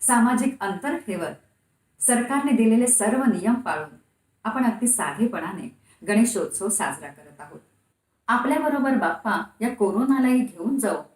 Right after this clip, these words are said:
आणि जगावर आलेले संकट दूर हो, अशी प्रार्थना प्रत्येक गणेश भक्ताने केलेली असेल. विघ्नहर्त्या गणरायामुळे हे संकट नक्कीच टळेल, हा विश्वासच नव्हे तर खात्रीच प्रत्येक गणेश भक्ताला आहे.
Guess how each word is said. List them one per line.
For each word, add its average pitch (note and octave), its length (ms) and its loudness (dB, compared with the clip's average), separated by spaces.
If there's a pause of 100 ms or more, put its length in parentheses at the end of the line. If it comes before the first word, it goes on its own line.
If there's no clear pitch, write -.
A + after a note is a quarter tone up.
(380)
आणि B3 220 4
जगावर B3 420 2
आलेले G#3+ 320 2
संकट A#3 480 -4 (160)
दूर A#3 200 0
हो, F3 360 -6 (480)
अशी G#3 200 -2
प्रार्थना G3+ 560 -2
प्रत्येक A3 760 -4
गणेश G3+ 280 -2
भक्ताने D#3+ 380 -14
केलेली C#3+ 400 -20
असेल. C#3+ 260 -6 (920)
विघ्नहर्त्या C4 720 -2
गणरायामुळे G#3 840 0 (380)
हे B3+ 120 2
संकट G#3+ 480 0
नक्कीच - 540 -4
टळेल, F3+ 260 -4 (420)
हा G#3 100 -2
विश्वासच A3 640 -2
नव्हे G3+ 460 -4 (240)
तर A3+ 60 0 (120)
खात्रीच A3 540 -2
प्रत्येक - 540 -6
गणेश D#3+ 280 -8
भक्ताला D#3 380 -6
आहे. - 260 -6